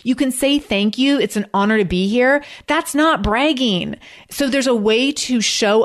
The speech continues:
up in your power with grace that will never look showboaty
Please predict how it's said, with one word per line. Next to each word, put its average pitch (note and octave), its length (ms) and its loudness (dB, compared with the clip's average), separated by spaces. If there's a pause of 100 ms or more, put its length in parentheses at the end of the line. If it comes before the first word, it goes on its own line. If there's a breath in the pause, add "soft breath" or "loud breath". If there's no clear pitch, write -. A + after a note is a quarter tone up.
up G3 220 -2
in G3 160 2
your G3 180 2
power F#3 400 2
with F#3 280 0
grace E3+ 500 -2 (300 loud breath)
that B3+ 160 0
will C#4 140 2
never A#3 480 2
look G#3+ 220 0
showboaty E3+ 680 0